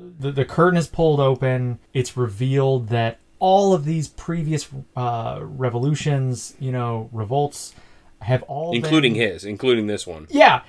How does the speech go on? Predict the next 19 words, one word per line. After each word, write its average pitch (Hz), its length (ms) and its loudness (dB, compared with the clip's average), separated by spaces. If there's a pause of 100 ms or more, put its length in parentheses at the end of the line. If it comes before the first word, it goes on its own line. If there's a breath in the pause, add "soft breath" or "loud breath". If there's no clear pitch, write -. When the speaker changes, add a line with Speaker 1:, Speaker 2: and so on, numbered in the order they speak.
(120)
Speaker 1:
have 190 240 0
all 220 220 6
been 208 180 4
staged 151 1040 0 (180)
to 165 100 -4
try 170 380 2
to 143 540 -2 (440)
balance 165 560 0
the 139 140 -4
population, 123 1300 -2
you 127 120 -2
know, 123 100 0
both 139 280 0
in 123 100 0
their 113 120 -2
numbers, 139 520 0
but 131 180 -4
also 123 720 -2
through, 117 640 -4